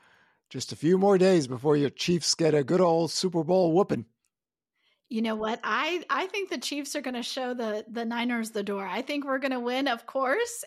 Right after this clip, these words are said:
Speaker 2: And, uh, and we have a, something for our audience. They can, uh, 'cause we were talking about, okay, if I win, the Chiefs win, what do you have to do?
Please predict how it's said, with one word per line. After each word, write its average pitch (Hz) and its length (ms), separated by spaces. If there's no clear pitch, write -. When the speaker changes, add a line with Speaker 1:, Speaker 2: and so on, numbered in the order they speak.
Speaker 2:
And, 240 360
uh, 233 300
and 254 100
we 330 120
have 370 200
a, 285 240
something 392 480
for 392 80
our 339 300
audience. 330 420
They 262 220
can, 294 260
uh, 233 320
'cause 277 160
we 330 100
were 349 120
talking 330 300
about, 247 240
okay, 240 180
if 202 120
I 285 160
win, 285 360
the 277 80
Chiefs 330 320
win, 277 160
what 262 120
do 277 60
you 277 140
have 254 220
to 247 100
do? 220 420